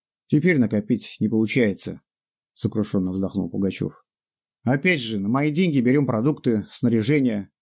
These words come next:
Эти все свои бабки пропивают. Так и доживу свой век здесь. А ты мочи их, посторонних хищников. Пугачёв не понял, принимать ли всерьёз слова Тарасюка,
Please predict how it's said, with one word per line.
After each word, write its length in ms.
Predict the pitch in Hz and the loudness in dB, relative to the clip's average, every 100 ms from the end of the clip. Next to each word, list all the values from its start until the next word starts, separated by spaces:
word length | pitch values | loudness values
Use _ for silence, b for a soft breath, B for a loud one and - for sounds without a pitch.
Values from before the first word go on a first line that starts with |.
| - | -4
Эти 260 | 170 156 | -2 -2
все 260 | 143 - 139 | -6 -6 -6
свои 240 | 135 135 | -4 -2
бабки 340 | 123 135 131 117 | 0 -2 -2 -4
пропивают. 720 | - 107 139 143 101 82 _ _ _ _ _ _ _ _ | -4 -2 0 2 0 -4 _ _ _ _ _ _ _ _
Так 200 | 160 - | -2 0
и 40 | |
доживу 540 | 135 135 139 165 151 - | 0 2 2 2 2 0
свой 280 | - 110 98 | -6 -2 2
век 220 | 104 95 | 2 0
здесь. 580 | 95 95 95 - - - _ _ _ _ _ - | -2 0 -2 -2 -10 -14 _ _ _ _ _ -6
А 100 | 120 | -2
ты 140 | 196 | 2
мочи 380 | 208 214 220 135 | 2 2 0 0
их, 200 | 85 _ | -2 _
посторонних 480 | - - 156 120 95 | -8 -4 -2 -2 -6
хищников. 640 | - 117 - 90 - - _ _ _ _ _ _ _ _ | -6 -6 -6 -10 -14 -18 _ _ _ _ _ _ _ _
Пугачёв 420 | 104 110 131 117 | -2 0 0 0
не 100 | 135 | 0
понял, 340 | 131 113 92 | 2 2 0
принимать 420 | 87 107 113 113 101 | 0 0 2 2 0
ли 60 | |
всерьёз 340 | 95 107 98 - | -2 0 0 0
слова 260 | 104 92 | -2 -2
Тарасюка, 600 | 87 95 - 127 143 131 | -2 -4 -2 -2 -2 -4